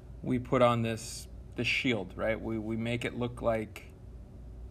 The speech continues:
everything's A-okay with what's going on to the outside, but the inside, it's eating away at us. We know it's, like, it's bothering.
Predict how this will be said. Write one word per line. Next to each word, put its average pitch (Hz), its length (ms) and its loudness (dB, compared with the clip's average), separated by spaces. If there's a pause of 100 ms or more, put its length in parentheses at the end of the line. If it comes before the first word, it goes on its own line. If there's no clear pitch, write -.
(140)
everything's 117 500 2
A-okay 117 600 2
with 110 280 -6
what's 107 200 -4
going 110 220 -2
on 113 300 0 (580)
to 107 160 0
the 107 160 0
outside, 110 460 4
but 104 120 -2
the 113 120 2
inside, 117 420 2 (500)
it's 123 200 0
eating 131 220 6
away 113 260 4
at 127 60 2
us. 85 220 -2
We 110 100 -2
know 110 260 2
it's, - 400 -6
like, 95 200 -4
it's 101 220 -6
bothering. 107 640 -2